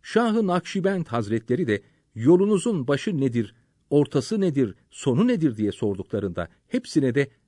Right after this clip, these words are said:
"Edep" diye cevap vermiştir. Herkesin içinde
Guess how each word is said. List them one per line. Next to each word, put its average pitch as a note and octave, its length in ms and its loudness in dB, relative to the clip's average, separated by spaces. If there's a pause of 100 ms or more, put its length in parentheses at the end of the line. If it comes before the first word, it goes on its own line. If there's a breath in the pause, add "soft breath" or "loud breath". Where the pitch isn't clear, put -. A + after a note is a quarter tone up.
(160)
"Edep" D#3 520 0 (300)
diye G2 280 -2
cevap F2+ 380 -2
vermiştir. D#2+ 600 -10 (1800)
Herkesin D3+ 460 0
içinde C#3+ 440 -4